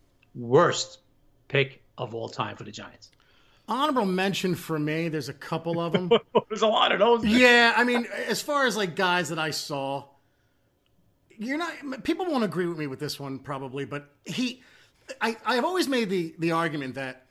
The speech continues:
Speaker 2: <clears throat> if you take a guy and you stick with him for a long period of time and he's not good, that's actually worse than a complete and utter bust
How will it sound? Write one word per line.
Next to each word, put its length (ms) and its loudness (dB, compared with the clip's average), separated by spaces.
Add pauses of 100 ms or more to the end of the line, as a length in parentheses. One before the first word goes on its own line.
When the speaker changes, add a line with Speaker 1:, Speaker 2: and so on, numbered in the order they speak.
Speaker 2:
<clears throat> 1000 -12
if 200 -6
you 100 -2
take 360 -6
a 40 -8
guy 500 -4 (520)
and 120 -4
you 80 -2
stick 340 -4
with 180 -2
him 120 -4
for 220 -6
a 40 -6
long 300 -6
period 320 -6
of 100 -10
time 460 -10 (520)
and 140 -6
he's 220 -8
not 240 -6
good, 300 -8 (440)
that's 200 0
actually 360 0
worse 560 -4
than 360 -8
a 100 -8
complete 560 -10
and 160 -10
utter 180 -10
bust 560 -8